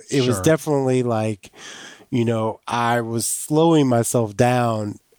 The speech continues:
Speaker 1: I thought I slowed myself down enough that she could keep up. Um, but the Crocs, it was the Crocs. I'm telling you, it's the Crocs. They ruined her, her feet the first day.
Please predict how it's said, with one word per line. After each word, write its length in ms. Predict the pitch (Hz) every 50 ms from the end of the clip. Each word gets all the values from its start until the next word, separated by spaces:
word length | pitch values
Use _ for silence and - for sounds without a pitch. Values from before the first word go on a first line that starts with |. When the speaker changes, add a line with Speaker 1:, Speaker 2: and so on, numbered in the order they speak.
| _ _
Speaker 1:
I 220 | - 113 110 107 110
thought 300 | 110 - 151 151 160 156
I 100 | 139 127
slowed 320 | - - 127 120 120 113
myself 420 | 110 110 107 - - 117 110 - -
down 400 | - 117 113 110 110 110 107 107
enough 580 | - - 113 107 117 117 113 110 107 - - - _ - - - - _
that 160 | - 101 101 95
she 180 | - - 120
could 200 | 107 - 113 95
keep 320 | - - 120 113 101 _ 113
up. 320 | 110 107 104 98 _ _ _ _ - - - - - - _
Um, 580 | - 98 98 98 95 92 92 90 90 90 80 _ _ _ _
but 180 | - 135 131 -
the 80 | 123
Crocs, 840 | - - - - 143 147 135 104 92 - _ - - - - - - _ _
it 80 | - 113
was 200 | 107 107 101 -
the 60 | -
Crocs. 640 | - - - 160 147 127 107 104 - - - 113 - -
I'm 140 | 110 104 -
telling 360 | - 143 151 151 143 131 117
you, 300 | 110 110 104 104 98 110 - - - - 113 101 -
it's 120 | 117 -
the 80 | 123 120
Crocs. 400 | - - 151 151 156 151 - -
They 80 | 139 127
ruined 480 | 120 117 135 151 165 170 170 160 -
her, 260 | - 147 139 139 127 - - - - - - _ -
her 120 | - 123
feet 380 | 110 - - 160 156 151 143 -
the 160 | 123 120 120
first 480 | - - - - 147 143 123 120 120
day. 540 | 113 131 131 131 127 123 120 117 113 107 98